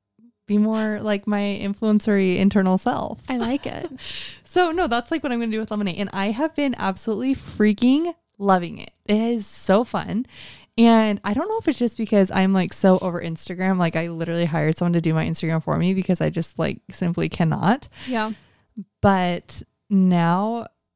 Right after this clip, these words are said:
Speaker 1: I'm like, I don't know, it's so fun. And I like that I don't have to post about skin stuff on there.
Speaker 2: You can do whatever you want.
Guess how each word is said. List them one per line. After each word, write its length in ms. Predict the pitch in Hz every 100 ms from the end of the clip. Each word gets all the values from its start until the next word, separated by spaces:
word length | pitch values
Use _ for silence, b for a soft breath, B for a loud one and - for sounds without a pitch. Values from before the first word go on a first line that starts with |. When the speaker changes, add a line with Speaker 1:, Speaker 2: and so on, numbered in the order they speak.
| _
Speaker 1:
I'm 240 | 185 180 190
like, 300 | 180 175 _
I 80 | 214
don't 100 | 349
know, 100 | 392
it's 140 | 226 -
so 140 | 285
fun. 500 | - - 185 185 208
And 540 | 208 202 190 185 185 -
I 140 | 190
like 260 | 180 180 -
that 100 | 262
I 100 | 240
don't 240 | 208 196
have 260 | - 165 -
to 100 | 226
post 260 | 262 269
about 200 | 285 285
skin 280 | - - 294
stuff 260 | 285 302 294
on 160 | 302 302
there. 260 | 320 330 339
Speaker 2:
You 100 | 240
can 120 | 240
do 120 | 247
whatever 280 | 247 208 214
you 100 | 220
want. 440 | 208 180 180 -